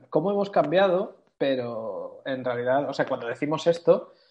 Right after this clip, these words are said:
es porque las noticias de, de mediados de los noventa nos recuerdan a la actualidad de ahora. Pero hay algunas que sí que son "¿cómo hemos cambiado?", porque estoy viendo aquí que a Javier Marías le dieron un premio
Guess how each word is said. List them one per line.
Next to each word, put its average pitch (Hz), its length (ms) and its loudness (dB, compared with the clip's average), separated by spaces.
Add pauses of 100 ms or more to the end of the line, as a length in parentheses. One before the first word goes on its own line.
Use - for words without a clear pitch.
(100)
es - 120 -18
porque 165 220 4
las 139 140 2
noticias 139 400 0
de, 139 380 6
de 135 220 0
mediados 139 300 0
de 147 40 2
los 143 100 -2
noventa 156 300 4
nos 156 160 2
recuerdan 147 580 6
a 127 160 0
la 131 120 4
actualidad 127 420 2
de 127 80 6
ahora. 147 380 8
Pero 190 180 10
hay 226 60 12
algunas 226 400 8
que 170 80 6
sí 156 120 2
que 170 100 8
son 175 160 4
"¿cómo 160 160 6
hemos 143 180 2
cambiado?", 165 340 8
porque 135 160 -2
estoy 190 220 6
viendo 185 180 8
aquí 202 320 4 (300)
que 160 80 8
a 143 40 10
Javier 165 280 8
Marías 190 320 8
le 160 100 8
dieron 170 240 8
un 160 140 2
premio 190 460 4